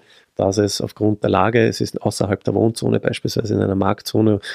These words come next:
und in einer gemischten Wohngeschäftszone, touristische Vermietung ist erlaubt, dann wär's rechtlich möglich, Stand heute, ja. Wien hat sehr, sehr große Wohnzonen, wein-, äh, weitreichende. Ähm,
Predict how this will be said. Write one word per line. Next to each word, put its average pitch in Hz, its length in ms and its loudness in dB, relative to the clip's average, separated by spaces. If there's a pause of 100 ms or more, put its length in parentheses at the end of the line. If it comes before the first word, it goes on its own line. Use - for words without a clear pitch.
(240)
und 107 100 -8
in 101 80 2
einer 98 180 2
gemischten 104 520 0
Wohngeschäftszone, 104 960 0 (440)
touristische 104 720 0
Vermietung 101 420 -2
ist 104 140 -2
erlaubt, - 380 -2 (340)
dann 101 160 0
wär's 98 240 0
rechtlich - 380 -4
möglich, - 420 -6 (140)
Stand - 320 -8
heute, - 260 -8
ja. 113 160 0 (800)
Wien 127 560 2
hat 120 140 0
sehr, 113 180 6
sehr 110 120 2
große 107 360 0
Wohnzonen, 131 640 2
wein-, 110 220 0
äh, 113 360 0
weitreichende. 117 840 0 (580)
Ähm, 104 380 -2